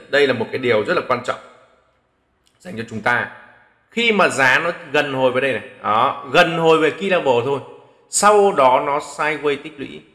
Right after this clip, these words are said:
đó, sau đó nó phá vỡ giá. Thì đây là một trong những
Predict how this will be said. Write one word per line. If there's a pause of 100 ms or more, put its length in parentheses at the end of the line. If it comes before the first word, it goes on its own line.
(160)
đó,
sau
đó
nó (140)
phá
vỡ
giá. (1040)
Thì
đây
là
một
trong
những